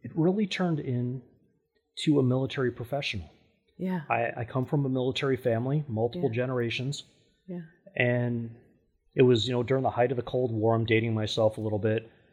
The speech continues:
Speaker 2: Mm-hmm.
Speaker 1: Dad served, grandpa served, uncle served.
Speaker 2: Yeah.
Speaker 1: But I wanted to serve in a different way. I'm like, "I wanna be involved with airplanes."
Speaker 2: Yeah.
Speaker 1: And I went to college prior to the military.
Speaker 2: Mm-hmm.
Speaker 1: And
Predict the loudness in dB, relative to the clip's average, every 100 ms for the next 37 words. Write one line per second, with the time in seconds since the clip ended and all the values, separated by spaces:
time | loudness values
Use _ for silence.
0 | -12 -8 0 2 2 0 -2 2 2 0
1 | -2 -2 -2 -4 -4 -4 -4 -4 -4 -4
2 | -4 -6 -4 -4 -6 -12 _ _ -6 -6
3 | -4 6 6 6 0 -20 _ _ _ _
4 | _ _ _ _ -2 2 2 2 -2 -4
5 | -4 -2 -2 -2 -2 -2 -4 -6 -8 -10
6 | -12 _ _ _ _ -4 -2 -2 -4 -4
7 | 0 0 2 2 4 4 2 -4 -6 -10
8 | -20 -16 -14 -14 _ _ _ -14 -14 -18
9 | _ _ _ _ _ -6 0 2 2 0
10 | -2 -6 -10 _ -20 -8 -2 0 0 -2
11 | -2 -2 -2 -4 -4 -2 0 0 0 -2
12 | -6 -8 -10 _ -12 -10 -6 -8 -10 _
13 | _ _ _ _ _ 0 2 2 0